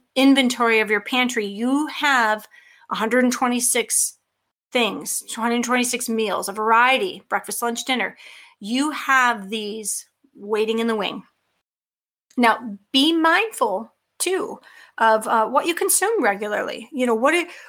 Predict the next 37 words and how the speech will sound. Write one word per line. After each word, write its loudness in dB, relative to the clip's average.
where 2
are 6
you 0
putting -6
your -8
food -4
preservation -8
efforts? -4
You 0
know, 4
while 6
it's 0
awesome 4
to -4
use -2
a -2
dehydrator 0
for -2
every -2
fruit -6
and -8
vegetable -2
under -4
the -8
sun, 0
ask 0
yourself, -6
are 2
you 0
consuming 0
it -2
regularly? -10
Have 2
you 0
attempted -4
a -2
meal -2